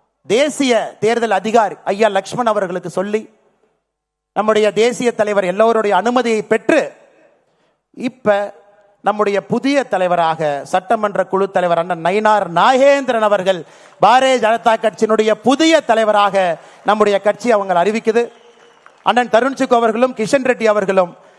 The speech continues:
ஐயா அவர்களுக்கு அந்த சான்றிதழையும் அவர் வெற்றி பெற்றதற்கான அந்த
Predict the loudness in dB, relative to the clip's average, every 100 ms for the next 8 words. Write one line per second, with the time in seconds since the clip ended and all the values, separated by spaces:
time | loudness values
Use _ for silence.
0 | _ -2 2 2 2 0 0 -2 -2 0
1 | 0 -2 0 2 2 -2 -2 2 0 -2
2 | -14 _ _ _ _ _ _ -2 0 2
3 | 0 0 0 0 0 -2 0 0 0 0
4 | -2 -2